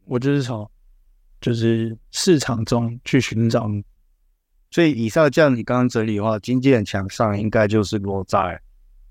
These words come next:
Speaker 2: 敏锐度。
Speaker 1: 对，嗯，对。跟，当然栽培力也是一个，可是那个是可以被训练出来。嗯。
Speaker 2: 那经纪人啊，跟你找的人，不管是也-，也许你会找男生或女生配合。
Speaker 1: 嗯。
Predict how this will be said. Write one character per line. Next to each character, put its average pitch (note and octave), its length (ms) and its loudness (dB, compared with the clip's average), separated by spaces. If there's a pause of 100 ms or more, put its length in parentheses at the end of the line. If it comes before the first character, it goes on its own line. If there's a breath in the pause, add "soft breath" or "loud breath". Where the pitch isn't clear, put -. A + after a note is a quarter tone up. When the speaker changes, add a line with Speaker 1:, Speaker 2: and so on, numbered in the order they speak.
(340)
Speaker 2:
敏 A2 180 0
锐 C3+ 180 6
度。 A#2 280 2 (680)
Speaker 1:
对， A#2 300 -4 (160)
嗯， B2+ 560 -2
对。 A#2 240 0 (800)
跟， C3+ 800 0 (480)
当 G#3+ 100 2
然 G3 140 4
栽 G3 220 6
培 D3+ 200 0
力 D3 200 2
也 B2 40 -2
是 B2 160 -6
一 B2+ 100 -2
个， - 200 -20 (320)
可 - 100 -6
是 C#3+ 120 2
那 G3+ 120 6
个 D#3 120 2
是 D#3+ 160 -2
可 B2+ 200 0
以 B2 380 -2
被 C3+ 260 2
训 C#3+ 280 0
练 B2+ 180 2
出 - 160 -10
来。 A2+ 160 -8
嗯。 B2 260 -4 (760)
Speaker 2:
那 G3+ 140 4
经 A3 300 2
纪 A3 220 2
人 G#2+ 180 2 (100)
啊， - 140 -20 (140)
跟 F#3+ 220 2
你 D#3 100 4
找 G#2+ 240 0
的 F#2+ 160 -6
人， F#2 100 -10 (260)
不 B2 100 -4
管 A2 260 2
是 G#2+ 360 0
也-， A2 280 4
也 A#2+ 100 0
许 A#2+ 140 0
你 G2 80 0
会 G#2 160 0
找 F#2+ 240 0
男 F#2+ 180 -6
生 G#2 160 0
或 G#2 80 0
女 F#2+ 100 -2
生 F#2+ 180 -6
配 G2 180 0
合。 D3 80 -2
Speaker 1:
嗯。 B2+ 340 -4